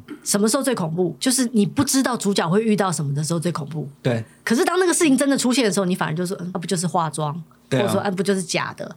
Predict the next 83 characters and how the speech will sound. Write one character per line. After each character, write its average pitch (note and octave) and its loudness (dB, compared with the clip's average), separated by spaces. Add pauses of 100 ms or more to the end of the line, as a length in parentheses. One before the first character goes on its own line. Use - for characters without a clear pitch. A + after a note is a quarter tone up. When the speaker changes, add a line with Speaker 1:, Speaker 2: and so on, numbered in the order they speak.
Speaker 2:
对。 A#2 0
Speaker 1:
可 G#3 0
是 E4 4
当 E4+ 0
你 B3 4
说 C4 2
：“啊， - -2
他 - -2
现 F#4+ 2
在 D4+ -2
一 D#4+ 4
步 F#4 2
一 F4 6
步 F#4 2
走 D#4 -2
进 F#4 2
去， G4 0
那 F#4+ 2
个 G4 4
门 F4 4
后 G#4+ 2
面 G4+ 4
不 G#4 0
知 G4+ -4
道 G4 2
会 G4+ 4
有 G4+ 4
什 G4 0
么， E4 2
或 E4+ 2
者 F#4 -2
镜 G4 2
子 E4+ 4
后 - 0
面 G#4 2
出 G#4 4
现 G#4 2
什 E4+ 0
么 E4+ -2
东 G4 0
西， F#4+ -6
柜 A#4 0
子， F4 -6
柜 A4+ 0
子， F#4+ -4
啊， - -2
柜 C#5 0 (100)
子， C5 -6
不 - 2
要 D#5 4 (100)
打 D#5 0
开 - -
柜 - -
子！” - -
就 C4 0 (100)
类 D#4 2
似 C#4+ -6
这 C4 0
种， G3+ -2
Speaker 2:
对。 C3 -2 (300)
Speaker 1:
是 C#4+ -2
最 A#3+ 2
惊 F#3+ 0
吓 - -2
的。 - -10
Speaker 2:
是。 A#2+ 2
Speaker 1:
我 A3+ 2
觉 C#4+ 4
得， F#4 4 (100)
我 A3+ 2
觉 C#4+ 4
得 - -6 (280)
在 E4 -2
我 G#3 2
得， G#3 2
Speaker 2:
嗯。 A#3+ 0
Speaker 1:
得 G#3+ 4
之 B3+ 0
前， E3+ -2
我 G#3+ 4
的 G3+ 4
那 C4+ 4
种， E3+ 0